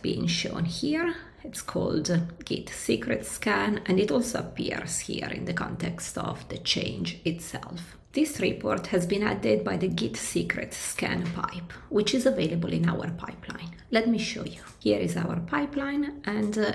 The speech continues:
you can see that there is this pipe, which is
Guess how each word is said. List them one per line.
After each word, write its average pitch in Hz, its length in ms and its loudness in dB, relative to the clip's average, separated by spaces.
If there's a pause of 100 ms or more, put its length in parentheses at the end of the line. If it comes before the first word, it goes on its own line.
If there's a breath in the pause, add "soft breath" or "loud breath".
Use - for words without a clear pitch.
(160)
you 214 200 4
can 247 200 0
see 180 360 0
that 170 520 0
there - 180 -2
is - 220 -4
this - 300 -6
pipe, - 500 -10 (240)
which - 300 -4
is - 300 -10